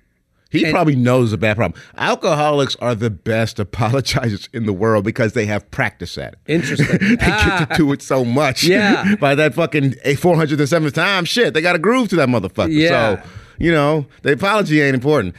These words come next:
Speaker 1: The fact that it was a really good apology should scare you even more. <laughs>
Speaker 2: Oh, that means he's, yeah, that means it's not his first rodeo. I think
Speaker 1: Yeah.
Speaker 2: that's the answer. I think, and, and this is, like, one of those things, like,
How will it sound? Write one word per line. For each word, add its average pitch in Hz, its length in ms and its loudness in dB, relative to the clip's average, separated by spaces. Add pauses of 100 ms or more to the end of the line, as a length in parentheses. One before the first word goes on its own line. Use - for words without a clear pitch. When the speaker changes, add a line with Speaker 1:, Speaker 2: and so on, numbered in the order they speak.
Speaker 1:
The 120 80 -2
fact 175 220 0
that 156 80 0
it 143 40 2
was 131 160 0
a 131 60 0
really 143 180 2
good 147 140 2
apology 120 420 0
should 104 120 -6
scare 123 220 2
you 104 100 0
even 92 180 -2
more. 78 260 -6
<laughs> 156 40 -12 (640)
Speaker 2:
Oh, 117 480 -4
that 127 120 -2
means 131 180 -4
he's, 123 280 -2
yeah, 117 300 -4
that 110 180 -6
means 113 200 -8
it's 110 300 -12
not 139 340 -6
his 127 120 -6
first 131 280 -4
rodeo. 127 400 -2
I 165 120 -2
think 240 220 0
Speaker 1:
Yeah. 185 100 0
Speaker 2:
that's - 280 -6
the 135 280 -4
answer. 135 460 -6 (160)
I 139 100 -2
think, 143 240 -4 (880)
and, 185 180 0 (120)
and 185 240 2
this 202 180 2
is, 175 160 -4
like, 165 220 0
one 165 140 2
of 165 60 0
those 156 220 0
things, 156 260 -2
like, 131 300 -4